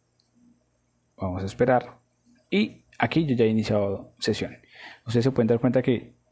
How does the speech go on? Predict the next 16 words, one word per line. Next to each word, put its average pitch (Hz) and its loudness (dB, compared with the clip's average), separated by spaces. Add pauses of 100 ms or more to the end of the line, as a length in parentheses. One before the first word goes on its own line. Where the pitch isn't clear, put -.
el 120 4
usuario, 113 2
aunque 123 -2
sigue 143 2
siendo 156 2
Nestus, 165 0
la 113 2
máquina 113 0
ya 113 2
es 113 2
distinta. 113 -2 (320)
Es 107 0
Ubuntu 117 0 (600)
S 104 -2
dos. 123 -2 (920)
Este 110 0